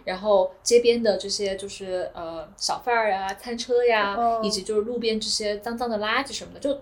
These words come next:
Speaker 1: 他对纽约的爱是已，已经就是，呃，很大，以至，以至于他对于这些就是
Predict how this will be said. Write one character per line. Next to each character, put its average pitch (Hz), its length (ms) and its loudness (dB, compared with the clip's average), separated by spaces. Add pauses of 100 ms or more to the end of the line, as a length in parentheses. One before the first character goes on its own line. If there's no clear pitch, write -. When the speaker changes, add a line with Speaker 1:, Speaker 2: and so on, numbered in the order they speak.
(140)
Speaker 1:
他 320 180 4
对 311 120 4
纽 214 180 0
约 208 80 -2
的 196 180 -2
爱 226 220 -2
是 214 260 -2
已， - 80 -8 (140)
已 180 100 -10
经 190 260 -12
就 214 200 2
是， 180 160 -2
呃， 170 260 -8 (220)
很 190 320 -12
大， 240 340 0
以 196 40 -18
至， - 200 -14
以 190 80 -12
至 208 220 -6
于 - 20 -2
他 220 200 -8
对 220 200 -2
于 208 60 -8
这 220 120 -8
些 208 140 -6
就 214 100 -8
是 208 280 -4